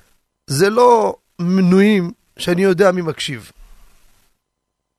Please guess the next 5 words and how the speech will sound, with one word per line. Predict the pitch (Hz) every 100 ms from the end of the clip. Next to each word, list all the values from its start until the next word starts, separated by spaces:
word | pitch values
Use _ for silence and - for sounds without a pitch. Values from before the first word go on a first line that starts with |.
| _ _ _
יש | 120 147
גם | 120 160
באוטובוסים, | 156 147 160 151 180 - 196 - _ _ - - - - - _ _ _ _ _ _ _ _ _ _
יש | 123 135 139 117
גם | 156 156